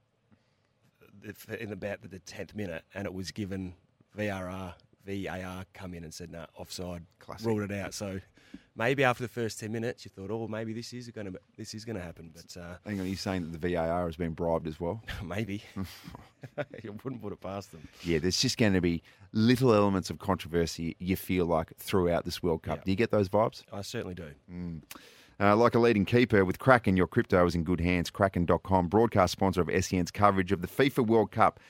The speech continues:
Speaker 2: Qatar twenty twenty-two, six fifty. Coming up next, we'll go through our footy shorts. And, of course, we're coming to you live from S E N S A's Studio Lumo. That's one King William Street, right in the heart of the city. We're powered by Lumo Energy S A this morning.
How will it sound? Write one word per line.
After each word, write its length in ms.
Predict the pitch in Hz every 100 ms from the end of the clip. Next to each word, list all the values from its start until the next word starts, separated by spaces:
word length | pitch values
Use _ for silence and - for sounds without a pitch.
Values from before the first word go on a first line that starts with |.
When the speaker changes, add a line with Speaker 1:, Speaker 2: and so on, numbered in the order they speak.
| _ _
Speaker 2:
Qatar 480 | 127 127 - 104 92
twenty 380 | - 127 - 107
twenty-two, 720 | - 113 101 90 117 104 -
six 300 | - 156 -
fifty. 420 | 143 - 107 92 - _ _ _
Coming 200 | 117 107
up 60 | 92
next, 240 | 92 -
we'll 60 | 95
go 140 | 87
through 280 | - 92 87
our 80 | 82
footy 260 | - 104
shorts. 640 | 90 110 143 190 - - -
And, 180 | 95 90
of 80 | -
course, 340 | 113 98 -
we're 60 | 92
coming 220 | 95 92
to 80 | 92
you 60 |
live 200 | 87 85
from 160 | - 80
S 220 | 90 -
E 80 | 90
N 100 | 80
S 180 | 85 -
A's 260 | 85 82
Studio 420 | - - 131 110 85
Lumo. 280 | 104 92
That's 220 | 80 87 -
one 180 | 98
King 240 | 95 92 87
William 240 | 98 95
Street, 260 | - 85 82
right 120 | 104
in 80 | 101
the 60 | 90
heart 160 | 82
of 80 | 78
the 60 | -
city. 240 | 90 87 - - _ -
We're 120 | 82
powered 280 | 95 92 82
by 120 | 82
Lumo 400 | 85 95 90 87
Energy 300 | 95 92 92 -
S 200 | 95 110
A 140 | 113
this 180 | 95 -
morning. 260 | 143 -